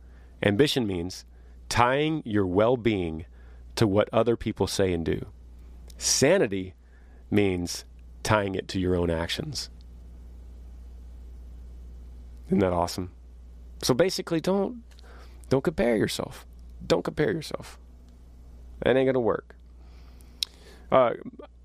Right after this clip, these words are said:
Facebook. Here's another question. I'm trying to, I'm trying to give all the social media equal love. Then I'll go to Instagram.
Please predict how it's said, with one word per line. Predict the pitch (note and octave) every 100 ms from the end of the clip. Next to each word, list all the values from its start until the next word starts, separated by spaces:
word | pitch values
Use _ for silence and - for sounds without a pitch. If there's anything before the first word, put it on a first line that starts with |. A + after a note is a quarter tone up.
| -
Facebook. | - C3+ - F#2+ - - - - - - -
Here's | C3 C3+
another | C3+ A#2
question. | - F2+ - - - - - - - - - - - - - - - - - - - - - - - - - - -
I'm | G2+
trying | C3+ C3
to, | A2
I'm | G#2+
trying | - C#3
to | B2 G#2+ - - - - - - - - - - G2+
give | B2 A2+ - -
all | - A2
the | G#2
social | - A2 G#2
media | G#2 F#2+
equal | F#2 F#2+ - F#2
love. | F2 E2+
Then | G2
I'll | G2+
go | F#2+
to | F#2+
Instagram. | - - - D#2+